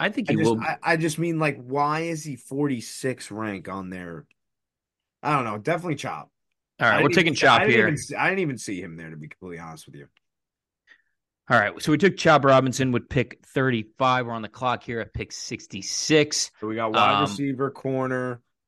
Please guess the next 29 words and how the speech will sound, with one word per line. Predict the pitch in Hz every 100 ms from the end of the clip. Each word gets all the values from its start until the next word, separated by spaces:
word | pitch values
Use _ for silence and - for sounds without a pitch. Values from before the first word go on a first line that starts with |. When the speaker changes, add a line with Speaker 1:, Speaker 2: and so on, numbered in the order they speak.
| _ -
Speaker 2:
edge. | 110 110 110 107 - - _ _ _ _ 113
Speaker 1:
we, | 127 131 -
I | 131
think | 127 151
we | 175
should | 139 131
look | 147 151
towards | - 160 147
the | 160
offensive | 147 156 151 151
line, | 147 160 160 160 160 127
but | 123 117 - -
it | 120 117
doesn't | 135 127 -
look | 131 127
like | 127 117 - -
the | 113 110
off-, | 113 - 107 -
ooh, | 131 127 120
I | 107
love | 107 107 107 98
Rook | 95 101 104 98
here, | 101 92 92 - - _ _ -
if | -
that's | 101 -
what | 85
we | 95
do. | 92 95 92 - - _ _ -
Um, | 107 104 101 98 95 98